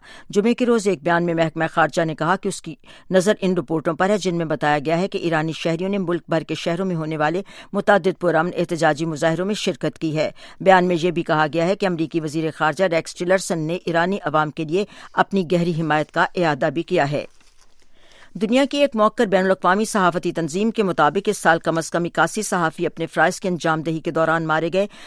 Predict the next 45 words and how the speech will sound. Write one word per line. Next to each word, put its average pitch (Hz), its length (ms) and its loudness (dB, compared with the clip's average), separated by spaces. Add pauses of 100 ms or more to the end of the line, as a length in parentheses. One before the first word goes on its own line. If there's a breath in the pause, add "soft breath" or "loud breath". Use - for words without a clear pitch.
(100)
جبکہ 208 260 0
صحافتی 175 460 0
شعبے 185 320 0
سے 208 140 -2
تعلق 160 380 0
رکھنے 170 220 -6
والوں 160 240 2
کو 175 120 -4
شدید 170 360 -4
خطرات 151 440 0
کا 180 80 -2
سامنا 147 380 0
رہا۔ 143 260 0 (320 loud breath)
امریکی 202 340 0
خبر 185 300 2
رسائی 170 260 0
ایجنسی 165 320 -4
ایسوسی-، 165 500 0
ایسوسی 170 440 -4
ایٹڈ 175 280 -6
Press 190 240 0
کے 208 80 -4
مطابق 185 440 0
International 160 520 -2
Federation 160 480 -4
آف 147 80 -6
جرنلسٹ 165 600 -4 (320 loud breath)
آئی 190 220 6
ایف - 220 -2
جے 180 100 0
کی 175 120 -6
سالانہ 160 380 -2
رپورٹ 180 320 -2
میں 190 120 0
بتایا 156 280 2
گیا 170 160 0
کہ 196 120 -2
دنیا 165 260 -2
بھر 170 200 -4
میں 170 100 -4
یہ 160 100 -4
صحافی 156 420 0 (300 loud breath)
ہدف 180 260 4
بنا 165 260 4
کر 190 180 -2